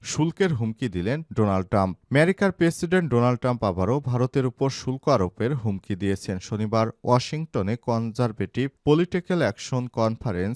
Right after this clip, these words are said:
সিপিএসসির এক অনুষ্ঠানে হুমকি দেন তিনি। প্রিয় দর্শক, এতক্ষণ শুনছিলেন সংবাদ শিরোনাম, এবারে বিস্তারিত। তবে তার আগে বন্ধুরা, অনুরোধ থাকবে সংবাদটিতে একটি লাইক দিন। এই চ্যানেলে আপনি নতুন হয়ে থাকলে আমাদের সংবাদটি দেখতে দেখতে চ্যানেলটি সাবস্ক্রাইব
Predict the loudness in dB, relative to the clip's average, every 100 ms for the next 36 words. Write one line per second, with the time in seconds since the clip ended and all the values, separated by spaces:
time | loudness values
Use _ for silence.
0 | -6 -2 -2 0 0 0 -2 -2 0 -2
1 | -2 -4 -4 -4 -4 -2 -2 -4 -4 -4
2 | -2 -4 -4 -4 -4 -6 -2 2 4 2
3 | 0 -6 _ -2 0 0 0 -2 -2 -4
4 | -2 -4 -4 -4 -2 -2 -2 -2 0 0
5 | 0 2 2 0 -2 -2 0 0 2 0
6 | 0 _ 8 8 6 4 4 2 0 2
7 | 4 4 4 2 0 -2 -6 -2 -2 -2
8 | -4 -2 -2 -2 -6 -6 -6 -2 0 0
9 | -2 -4 -4 -6 -2 0 0 0 0 0
10 | -2 -2 0 0 -2 0 0 -2 -6 -4
11 | -2 -2 -2 -4 -4 -2 -2 -4 -4 -4
12 | -2 -4 -4 -2 0 -2 _ -2 0 0
13 | -2 -4 -2 -4 -2 -4